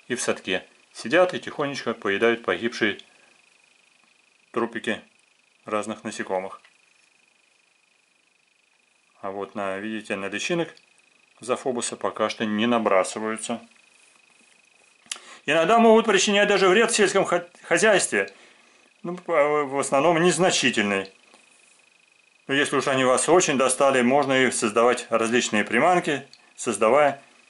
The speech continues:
специальные приманочные убежища. Например, раскладывать хворост, куски коры, разного пластика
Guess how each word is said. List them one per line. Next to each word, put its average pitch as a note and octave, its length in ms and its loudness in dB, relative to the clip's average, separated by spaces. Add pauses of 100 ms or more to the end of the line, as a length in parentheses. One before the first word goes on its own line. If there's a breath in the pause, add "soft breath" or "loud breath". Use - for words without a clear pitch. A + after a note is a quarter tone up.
(140)
специальные C#3 480 -2
приманочные B2 720 0
убежища. A2+ 960 0 (320 soft breath)
Например, A#2+ 360 0
раскладывать A2 680 0
хворост, F3+ 640 2 (800 soft breath)
куски C3 340 -4
коры, D#3 420 2 (1400)
разного A2+ 540 -2
пластика D#3 800 0